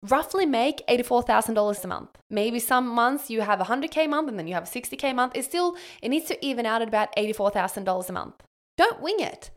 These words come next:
See how many clients you need. See what you need to do. See if you can actually support and hold that many people and that volume of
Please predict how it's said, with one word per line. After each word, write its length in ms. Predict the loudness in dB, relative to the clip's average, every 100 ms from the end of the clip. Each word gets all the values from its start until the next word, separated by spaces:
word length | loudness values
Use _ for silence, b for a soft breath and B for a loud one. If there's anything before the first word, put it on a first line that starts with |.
| -4
See 300 | 0 2 2
how 80 | 0
many 160 | 0 -2
clients 440 | -2 -2 -2 -2
you 80 | -4
need. 360 | -2 0 -2 -2
See 300 | -2 0 0
what 140 | 0
you 100 | 0
need 160 | 0 0
to 60 | -2
do. 240 | -2 -4
See 320 | -4 -6 -4
if 140 | -2 -4
you 80 |
can 180 | -4 -4
actually 720 | -4 -4 -4 -6 -4 -2 -4 -6 B B
support 600 | -6 -2 -2 2 4 4 0
and 120 | -6
hold 720 | -6 0 4 6 6 4 0 -6 B B
that 360 | -6 -2 -2 -2
many 240 | -2 -4
people 560 | -6 -4 -4 -2 -2 0
and 240 | 0 -2
that 320 | 0 2 0 -4
volume 840 | 2 4 4 2 -4 -4 -4 -4 4
of 280 | 4 4